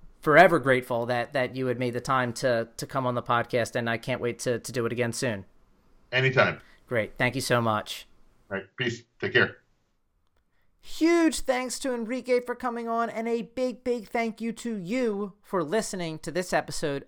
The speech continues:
Speaker 1: of the Punk Rock Preschool Podcast. Please make sure to follow us on social media, subscribe to the podcast, check us out on Teachers Pay Teachers. It's just Punk Rock Preschool. Go ahead and find us there. We've got some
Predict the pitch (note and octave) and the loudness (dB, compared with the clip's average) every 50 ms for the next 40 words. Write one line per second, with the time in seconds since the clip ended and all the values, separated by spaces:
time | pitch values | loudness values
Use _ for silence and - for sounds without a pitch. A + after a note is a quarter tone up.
0 | _ - F3 E3+ D#3 E3+ - - C#3+ C#3 - - C#3 C3 C3 - - D3 C3+ B2 | _ -2 -2 0 0 -2 -2 -2 -4 -4 0 2 2 2 2 0 -6 -8 -6 -6
1 | - - C#3+ C3+ B2+ - D3 C#3 C3+ C3+ - - B2 G#2 F#2+ F2+ - - - - | -8 -6 -6 -6 -4 0 2 2 2 2 0 -6 -10 -10 -8 -10 -12 -14 -16 -18
2 | - _ _ _ _ _ _ _ - - G#3 G3+ D#3+ F#3+ F#3 E3 - - - E3 | -20 _ _ _ _ _ _ _ -4 -2 -2 -2 -2 -4 -6 -6 -6 -4 -2 0
3 | D#3+ D#3 D3+ D#3 - - - - D#3 C#3+ C3+ B2+ - - E3 E3+ E3 E3 E3 D#3 | 0 0 0 -2 -4 -10 -10 -8 -8 -6 -6 -4 2 6 6 6 6 6 2 0
4 | - E3+ D#3+ D3+ - D#3+ D3+ - D#3+ D3+ D3 C#3+ C#3+ D3 C#3+ - - F3 - - | 0 -4 -4 -2 -4 -6 -4 -4 -6 -6 -4 -4 -4 -4 -6 -6 -10 -12 -12 -4
5 | - B3 A#3+ A#3+ G#3+ F#3+ G#3 G3 - F#3+ F3 F3 E3+ E3+ - F3 E3 E3+ E3 - | 2 4 4 4 4 -2 -8 -4 2 2 2 2 2 0 -2 -2 -2 -2 -4 -8
6 | - - - - _ _ _ - - - F#3+ F#3+ - G#3 - A3+ G#3 G3+ G3 F#3 | -16 -20 -20 -20 _ _ _ -18 -2 -2 0 0 0 2 6 6 6 6 4 2
7 | - - E3 - F3 - - F3+ E3 D3+ - - C#3+ C3+ - - D3+ D3+ D3 C#3 | -2 -4 -4 -4 -4 -2 0 -2 -2 -2 -2 -4 -6 -4 -2 -2 -2 -2 -4 -6
8 | C#3+ B2+ - - C#3 C3 - _ _ - C3 B2+ C3 - D3+ D#3+ D#3+ - - D#3+ | -10 -12 -8 -8 -8 -8 -8 _ _ -8 -8 -6 0 4 4 4 4 2 -4 -4
9 | D3+ - - - E3 E3 F3+ F#3 - - - - _ - - - - B2+ C3 C3+ | -4 -6 -4 -2 0 0 0 0 -2 -14 -20 -20 _ -20 -18 -8 -6 -4 -2 -2
10 | C#3 C#3 C#3 C3 - C#3+ C#3+ C#3 D3 - - D3 C#3+ D3+ D3 B2 C3 B2 - C3+ | -4 -4 -4 -4 -4 -4 -4 -4 -6 -6 -2 -2 -2 -2 -2 -4 -6 -8 -6 -10
11 | B2+ | -12